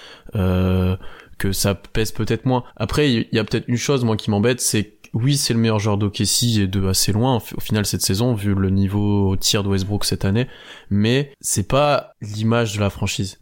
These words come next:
C'est Westbrook, en fait. Tu vois, c'est pas lui le dépositaire du jeu, c'est pas, c'est ça la différence, en fait, qu'il y a peut-être avec d'autres joueurs, et qui, là où il rejoint peut-être un peu plus Kawhi, c'est que il, c'est, il porte l'équipe au niveau du scoring, il porte l'équipe dans des moments chauds, il a des moments inarrêtables.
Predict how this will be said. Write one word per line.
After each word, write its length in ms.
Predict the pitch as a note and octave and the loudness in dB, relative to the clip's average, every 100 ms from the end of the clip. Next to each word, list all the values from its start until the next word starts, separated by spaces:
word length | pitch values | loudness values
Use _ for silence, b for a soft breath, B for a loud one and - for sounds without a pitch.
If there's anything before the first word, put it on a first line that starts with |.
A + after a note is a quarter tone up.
| - | -2
C'est 260 | - - | 0 2
Westbrook, 480 | A#2 A2 G2+ A#2 B2 | 2 0 0 0 0
en 60 | G#2+ | -2
fait. 280 | G#2+ - - | -2 -4 -8
Tu 120 | - | 0
vois, 140 | A#2+ | 0
c'est 400 | B2 - - - | 2 -2 -2 -2
pas 160 | G#2 B2+ | 0 0
lui 180 | B2 C#3 | 2 0
le 60 | |
dépositaire 640 | A#2+ A2+ A#2 G#2 G#2+ A2+ G#2 | 0 0 -2 -4 -2 -2 -2
du 120 | G#2 | 0
jeu, 280 | G#2 A#2 B2+ B B B | 0 2 0 B B B
c'est 200 | - G2 | -4 0
pas, 880 | A2+ A2+ A2+ A2+ A2+ A2+ A2+ A2 B - | 2 2 4 4 4 4 4 2 B -8
c'est 220 | - - | -2 2
ça 180 | G#2+ D3 | 2 2
la 80 | C3+ | 2
différence, 500 | G#2 G#2 A2+ A#2 A#2 | 0 -2 0 2 0
en 80 | G#2 | 0
fait, 280 | B2 A2 - | 0 0 -4
qu'il 160 | - | -2
y 20 | |
a 60 | G#2 | -2
peut-être 220 | - A2 | -2 -2
avec 200 | G#2+ G2+ | 0 -2
d'autres 180 | F#2+ G2 | -2 -2
joueurs, 340 | - A2 - - | 0 0 -2 -2
et 240 | G#2 G2 | 0 0
qui, 240 | F#2+ - A2 | -2 -4 0
là 180 | A2 | 2
où 60 | A#2 | 2
il 100 | G#2+ | 2
rejoint 320 | G2 G#2 A2 | 2 2 0
peut-être 180 | G#2 G#2+ | 0 -2
un 60 | G2 | 0
peu 100 | G2+ | -2
plus 180 | - - | -2 -4
Kawhi, 340 | A#2 A2 C3 | 0 2 2
c'est 180 | - G#2 | 0 -2
que 180 | - G2 B - | -2 -4 B -10
il, 300 | A2 G#2+ G#2+ | -6 -4 -4
c'est, 280 | - G#2 - _ _ | -2 -2 -4 _ _
il 100 | B2+ | -4
porte 260 | A#2+ D3+ - | 0 0 0
l'équipe 360 | C#3+ C3 D3 | -2 0 0
au 40 | A#2+ | 2
niveau 200 | A2 G#2+ | 2 0
du 140 | G#2 | -2
scoring, 420 | A2 - A2+ B2+ B2+ | -4 -2 0 2 2
il 100 | G#2 | 0
porte 200 | G#2+ - | -4 -4
l'équipe 220 | G#2 A2+ | -2 0
dans 120 | G#2 | 0
des 60 | G#2 | 2
moments 260 | G2+ G2 | 0 0
chauds, 300 | G2+ - A#2+ | -2 0 0
il 80 | A2 | 2
a 40 | |
des 120 | G2 G2+ | 2 2
moments 260 | G2+ G2+ | 2 2
inarrêtables. 720 | G2 G2+ G2 G2 - A2+ A2+ | 2 0 2 0 2 0 0